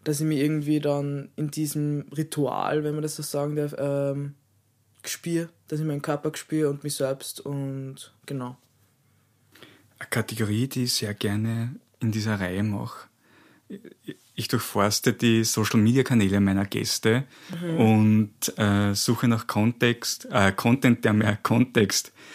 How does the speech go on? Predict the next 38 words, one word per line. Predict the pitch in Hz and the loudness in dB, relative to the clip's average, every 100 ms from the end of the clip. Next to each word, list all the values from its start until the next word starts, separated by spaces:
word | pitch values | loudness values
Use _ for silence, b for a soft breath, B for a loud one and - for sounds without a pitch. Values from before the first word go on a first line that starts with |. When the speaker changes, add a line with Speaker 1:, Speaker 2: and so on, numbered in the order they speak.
| B | B
Speaker 1:
Mhm. | 180 | 4
Speaker 2:
benötigt. | 165 170 113 147 - 135 - - B B B B | 8 10 10 6 6 6 4 -10 B B B B
Ähm, | 113 107 117 | 2 6 6
und | 113 - | 4 0
bei | - | -6
dir | 120 120 135 | -2 2 2
habe | 147 | 2
ich | |
gefunden, | 147 - 123 139 151 160 202 | -2 0 0 2 0 -2 0
ein | 117 | 0
Bild, | 117 131 143 - | 2 2 2 0
da | |
stehst | 131 - 113 113 - | -2 0 0 0 -2
du | |
vor | 127 - 123 | -6 2 2
an-, | 113 110 107 104 107 _ _ _ _ _ | 4 2 2 0 -4 _ _ _ _ _
einer, | - 107 104 101 101 98 98 101 - - _ _ _ _ _ | -2 0 2 2 0 0 -4 -10 -18 -20 _ _ _ _ _
ich | 101 104 | -8 0
will | 110 | 2
sagen | 120 107 | 4 4
Bücherregal, | 110 131 - 117 98 101 117 | 4 4 4 2 4 4 6
aber | 110 | 6
es | |
ist | 113 | 6
nicht | 117 | 4
das | - - | 2 4
richtige | 120 - 123 110 | 2 4 4 4
Wort, | 101 104 127 - B B B | 4 2 2 -2 B B B
einer, | 110 107 110 | 4 4 4
einer, | 104 104 104 101 98 - _ - | 4 6 6 4 2 -4 _ 0
einem | 107 110 | 4 4
Tisch | 107 170 - 120 | 6 4 8 6
mit | 113 - | 6 6
Büchern | 117 113 - 123 | 6 6 2 6
auf | 208 | 6
Speaker 1:
Mhm. | 214 | 8
Speaker 2:
einer | 110 | 6
Straße. | - 98 90 131 - - 117 | 6 0 0 0 2 2 2